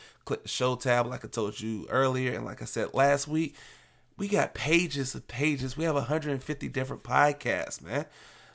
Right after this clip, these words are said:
Go look. There's something for you. And especially if you're a fan of the football right now, especially the N F L, to be, uh, specific,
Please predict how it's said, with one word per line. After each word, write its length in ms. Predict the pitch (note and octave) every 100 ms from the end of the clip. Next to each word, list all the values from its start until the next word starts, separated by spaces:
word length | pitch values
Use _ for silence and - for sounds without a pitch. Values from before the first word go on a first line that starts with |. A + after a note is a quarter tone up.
| _
Go 160 | F3 G#3
look. 340 | G3 A3 -
There's 180 | D#3 D#3+
something 300 | G3 F3+ E3+
for 320 | - F3+ G3
you. 240 | D#3 A#2+ - _ _ _ _ _ _ -
And 320 | C#3+ C3+ A#2 -
especially 460 | - A#3 B3+ G3+
if 140 | D3+ -
you're 100 | C3+
a 20 |
fan 260 | - F3+ D#3+
of 120 | C3
the 60 |
football 460 | - F3 - G#3 G3+
right 240 | G#3 -
now, 320 | G#3 A3+ B3 - - - - - _ _ -
especially 480 | A#2+ E3+ F#3+ - C3+
the 220 | B2 -
N 120 | D#3+
F 180 | F#3 -
L, 180 | G3 G3
to 120 | -
be, 200 | E3 D#3 - -
uh, 240 | C#3 B2+ B2
specific, 720 | - C3+ - F#3+ G3+ D#3+